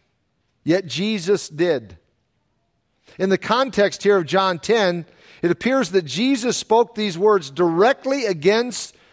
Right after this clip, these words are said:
the Jewish leaders who were standing around. He knew that in just a few months, they would push the Roman authorities to have him murdered. So he wanted to make sure that they knew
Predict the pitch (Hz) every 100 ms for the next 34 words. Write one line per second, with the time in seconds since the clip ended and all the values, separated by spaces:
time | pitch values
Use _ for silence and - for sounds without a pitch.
0 | _ - 147 113 185 240 233 - 175 202
1 | 170 147 - 143 131 - 156 143 139 131
2 | 127 113 90 _ _ _ _ _ _ _
3 | _ _ _ _ - - 262 262 262 277
4 | 226 196 185 165 269 - 233 - 233 269
5 | 240 254 190 180 - - _ _ - 151
6 | 190 247 240 208 - - - 254 285 -
7 | - 208 196 247 269 262 226 - 262 220
8 | 185 185 202 185 202 208 196 208 202 226
9 | 214 180 107 90 _ _ _ _ _ _
10 | _ _ - - 214 196 285 311 302 285
11 | 254 247 220 - 240 226 220 190 180 285
12 | 320 269 190 156 165 208